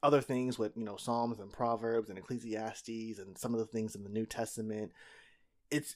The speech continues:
I had time to really grow my relationship with God, and that's kind of pour, poured over into this season when I haven't been as, if I'm being honest, I haven't been as consistent. That's something that I'm, that I'm personally working on,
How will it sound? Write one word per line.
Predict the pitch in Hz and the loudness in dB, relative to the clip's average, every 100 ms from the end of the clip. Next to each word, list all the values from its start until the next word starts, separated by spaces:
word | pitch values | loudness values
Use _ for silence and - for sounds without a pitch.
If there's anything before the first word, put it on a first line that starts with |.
| - | 2
I | 131 | 2
had | 131 - 135 135 | 4 2 2 2
time | - - 123 120 110 110 | 0 -6 -4 -2 -2 -4
to | - 123 | -2 -2
really | 110 101 117 120 107 107 107 104 - _ _ _ _ _ _ _ - | -4 -4 2 2 2 -2 -2 -10 -16 _ _ _ _ _ _ _ -8
grow | 110 127 | 4 6
my | 123 | 6
relationship | 113 110 113 117 120 107 | 4 4 2 0 -4 -4
with | 101 | -6
God, | 98 98 113 143 - | -6 -6 -6 -8 -4
and | 135 123 | 0 0
that's | 120 135 - | 2 0 -2
kind | - 151 | -4 -6
of | 123 - | -4 4
pour, | - 139 127 120 - - | 6 6 2 -2 -6 -6
poured | - 143 131 - | 4 8 8 6
over | 120 117 117 | 0 0 -2
into | 110 107 | -6 -6
this | 107 196 240 | 4 4 4
season | - 123 120 117 | 0 -2 -2 -2
when | 117 117 - - - | -2 -2 -6 -20 -14
I | - | -2
haven't | 123 156 185 | 4 6 6
been | 165 143 | 4 4
as, | 127 120 | 2 -2
if | - | 2
I'm | 139 | 6
being | 147 143 | 8 8
honest, | 104 110 123 | 4 -2 -2
I | 107 | -2
haven't | 113 123 | 0 2
been | 120 113 | 2 0
as | 117 - | 0 -4
consistent. | - 104 - 120 - 170 202 - _ _ - | -6 -6 -6 -4 -2 -4 -4 -16 _ _ 2
That's | 135 - | 2 4
something | 127 131 | 4 6
that | 120 | 6
I'm, | 107 104 - | 4 2 -2
that | - | -2
I'm | 98 110 | 0 0
personally | 135 127 143 139 | 2 2 2 6
working | 139 139 151 | 6 6 2
on, | 160 165 170 | 2 2 0